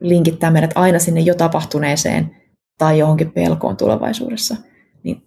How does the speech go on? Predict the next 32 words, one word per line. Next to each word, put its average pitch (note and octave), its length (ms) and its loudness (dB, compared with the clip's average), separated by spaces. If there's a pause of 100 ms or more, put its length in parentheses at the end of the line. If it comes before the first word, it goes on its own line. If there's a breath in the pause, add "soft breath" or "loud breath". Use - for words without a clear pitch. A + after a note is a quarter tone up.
niistä F#3+ 280 2
kohdista E3 440 -2
aina, A3 320 4
kun F3+ 200 -2
voi E3+ 160 -2
tulla E3 200 -2
hidastamisen E3+ 580 -2
kautta F3+ 320 -8
siihen F3+ 200 -10
tähän E3 280 -6
hetkeen F3 320 -10
ja F3+ 60 -6
hengittää. F#3+ 580 -8 (1080)
Tunnustaa E3+ 400 2
se D#3+ 160 -8
tunne D#3 440 0 (720)
ja E3 80 -4 (600)
katsoa A3 400 0
sitä F#3 220 -2
niin E3 160 -2
kuin B3+ 180 0
pilvet G3 380 2
lipuu D#3+ 340 -2
taivaalla, D#3+ 760 -4
eikä E3 200 -2
lähteä E3 300 0
sen D#3+ 220 -2
pilvilautan E3 680 2
mukaan, E3+ 760 -4 (520)
sen E3 180 -2
tarinan D#3+ 440 2
kautta. - 480 -12